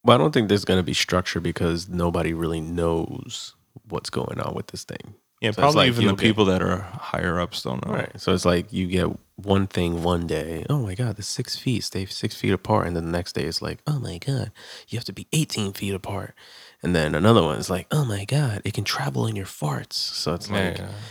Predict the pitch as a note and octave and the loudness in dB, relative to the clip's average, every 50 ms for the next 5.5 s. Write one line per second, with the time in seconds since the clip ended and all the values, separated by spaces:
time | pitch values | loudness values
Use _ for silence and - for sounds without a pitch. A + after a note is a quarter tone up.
0 | - - _ - - A2+ A#2 A#2 A#2 A2+ A2+ G#2+ G2 G#2 G#2 G#2 F#2+ - G2 F#2+ | -18 -14 _ 6 6 6 8 8 8 8 6 6 6 4 4 4 2 2 0 2
1 | F#2+ F#2 F#2 F2+ F2+ F#2 F#2+ - - F2+ F2+ F2 E2 E2 E2+ F2 E2+ E2 E2+ E2+ | 2 4 4 4 2 2 0 0 0 0 0 0 0 -2 -2 -2 -2 0 0 0
2 | E2 E2+ F2+ F#2 - F2+ F2+ - - - E2 D#2+ D#2 - - - _ _ _ _ | 0 0 -2 -4 -6 -6 -8 -8 -6 -4 -2 -2 -2 -4 -8 -14 _ _ _ _
3 | _ _ _ _ _ _ - C3 D#3+ F3+ F#3 F#3+ D#3 G#2 F#2 B2 A2+ - C3 B2 | _ _ _ _ _ _ 2 4 4 4 4 2 2 4 2 2 2 4 4 6
4 | A#2+ A2+ F#2+ F#2+ F#2 F2+ F2+ - - - G#2 - - G#2+ F2+ - - - - - | 6 6 4 2 2 0 -2 -4 -2 -2 -2 -2 0 -2 -2 -2 -4 -8 -8 -6
5 | - G2 G2 G2 G2 F#2+ F#2 F#2 G2 A2 | -2 0 2 2 2 0 0 -2 -6 -8